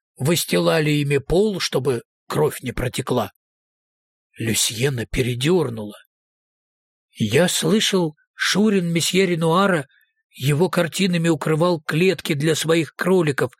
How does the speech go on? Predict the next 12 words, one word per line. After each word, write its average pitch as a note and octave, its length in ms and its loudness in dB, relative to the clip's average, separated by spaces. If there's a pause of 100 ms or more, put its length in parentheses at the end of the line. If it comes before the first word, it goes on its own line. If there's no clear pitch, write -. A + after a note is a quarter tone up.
(360)
чтобы C#3+ 340 0
вода D#3+ 280 2
не C#3 100 -2
попадала. C3 680 -2 (880)
Мадам D3+ 460 0
Ренуар F#3+ 540 2 (440)
надавала G3 540 2
брату G3 420 2
по F3 140 -2
мордасам E3+ 640 -2
за C#3 140 0
это, C3+ 380 -2